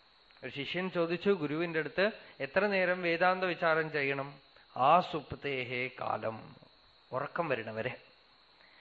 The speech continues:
"അങ്ങനെ എത്ര കാലം?" "ആമൃതേഹേ കാലം," മരണം വരണവരെ. "ആസുപ്തേഹേ ആമൃതേഹേ കാലം നയേത് വേദാന്ത ചിന്തയാ." ഉറക്കം വരുന്നവരെ, രാവിലെ എഴുന്നേറ്റ് കഴിഞ്ഞാൽ ഉറക്കം വരുന്നവരെ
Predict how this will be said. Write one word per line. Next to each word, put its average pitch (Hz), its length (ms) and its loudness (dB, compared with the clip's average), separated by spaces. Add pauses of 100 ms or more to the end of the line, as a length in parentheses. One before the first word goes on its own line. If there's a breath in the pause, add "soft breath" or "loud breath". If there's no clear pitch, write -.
(140 loud breath)
"അങ്ങനെ 208 200 2
എത്ര 233 220 4
കാലം?" 175 460 4
"ആമൃതേഹേ 180 1080 4 (100)
കാലം," 113 500 0
മരണം 160 380 4
വരണവരെ. 123 480 -2 (600 loud breath)
"ആസുപ്തേഹേ 180 1000 2
ആമൃതേഹേ 175 920 4
കാലം 160 640 2
നയേത് 151 480 2
വേദാന്ത 160 760 4
ചിന്തയാ." 120 880 -6 (760 loud breath)
ഉറക്കം 202 540 10
വരുന്നവരെ, 160 500 4
രാവിലെ 165 360 6
എഴുന്നേറ്റ് 160 460 2
കഴിഞ്ഞാൽ 147 360 2
ഉറക്കം 143 380 0
വരുന്നവരെ 131 580 0